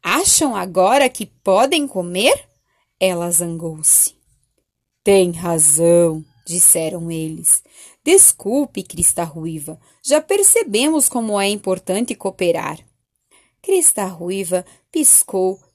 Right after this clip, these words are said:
pensou e resolveu deixar pra lá. "Está bem, então vamos comemorar essa descoberta, mas vocês vão lavar os pratos e limpar a bagunça da cozinha."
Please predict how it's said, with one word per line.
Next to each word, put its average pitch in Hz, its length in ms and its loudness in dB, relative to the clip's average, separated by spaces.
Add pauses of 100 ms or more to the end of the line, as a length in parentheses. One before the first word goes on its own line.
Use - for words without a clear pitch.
pensou 285 680 2 (280)
e 440 140 6
resolveu 302 440 4
deixar 233 320 0
pra 269 220 0
lá. 180 260 -2 (720)
"Está 233 480 4
bem, 175 480 -6 (300)
então 349 340 0
vamos 330 360 2
comemorar 262 640 -2
essa 285 240 0
descoberta, - 760 -2 (240)
mas 175 240 -2
vocês 202 440 0
vão 214 180 -2
lavar 175 400 -2
os - 180 0
pratos 415 640 0
e 403 220 2
limpar 214 320 0
a 247 80 0
bagunça 240 480 -2
da 311 100 0
cozinha." 208 540 0